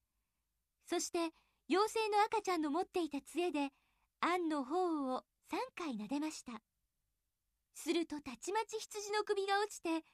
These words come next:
元の美しいアンの首に戻ったのです。三日目の晩になりました。ケイトは、もし病気の王子様と結婚させてくださるのなら、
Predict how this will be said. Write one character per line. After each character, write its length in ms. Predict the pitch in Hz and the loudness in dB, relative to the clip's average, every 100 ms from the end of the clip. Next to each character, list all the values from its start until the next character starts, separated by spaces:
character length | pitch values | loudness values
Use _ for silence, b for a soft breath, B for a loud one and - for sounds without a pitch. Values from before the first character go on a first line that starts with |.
| b b b | b b b
元 260 | 339 370 330 | 0 2 0
の 220 | 294 262 | 0 -2
美 60 | 262 | -4
し 600 | - - 453 - 523 359 | -10 -6 -6 -2 0 2
い 40 | |
ア 20 | |
ン 20 | 285 | 2
の 220 | 508 480 | 2 0
首 180 | - 311 | 2 2
に 140 | 294 240 | 2 2
戻 220 | 233 294 | 0 -2
っ 20 | |
た 160 | - 415 | 0 -2
の 120 | 330 | 0
で 120 | 269 | -2
す。 140 | 285 - _ _ _ _ _ _ _ _ _ _ _ _ _ _ _ _ _ _ _ _ _ _ _ _ _ _ _ _ _ | -4 -10 _ _ _ _ _ _ _ _ _ _ _ _ _ _ _ _ _ _ _ _ _ _ _ _ _ _ _ _ _
三 160 | 240 269 | -2 -2
日 200 | - 392 | 2 2
目 80 | 427 | 4
の 140 | 415 | 4
晩 180 | 392 381 | 4 4
に 100 | 392 | 2
な 120 | 392 | 0
り 80 | 370 | 0
ま 100 | 370 | -2
し 140 | - | -6
た。 180 | - 240 - _ _ _ _ _ _ _ _ _ _ | -8 -10 -10 _ _ _ _ _ _ _ _ _ _
ケ 160 | 359 370 | 2 4
イ 40 | |
ト 140 | 320 | 4
は、 200 | 269 240 240 _ _ _ _ _ _ _ _ | 2 2 -2 _ _ _ _ _ _ _ _
も 120 | 302 440 | 2 2
し 320 | - 359 320 _ _ _ - | 2 -2 -2 _ _ _ 0
病 240 | 262 415 | 4 6
気 100 | 427 | 4
の 140 | 440 427 | 0 2
王 120 | 440 | 2
子 80 | 453 | 2
様 240 | 392 349 | 0 -2
と 80 | 320 | -2
結 220 | 302 320 | -2 0
婚 160 | 403 403 | 2 2
さ 100 | 392 | 0
せ 100 | 415 | 0
て 120 | 415 | 0
く 80 | 415 | 2
だ 120 | 415 | 4
さ 120 | 415 | 4
る 100 | 415 | 2
の 80 | 381 | 2
な 140 | 330 294 | 0 0
ら、 160 | 285 | -2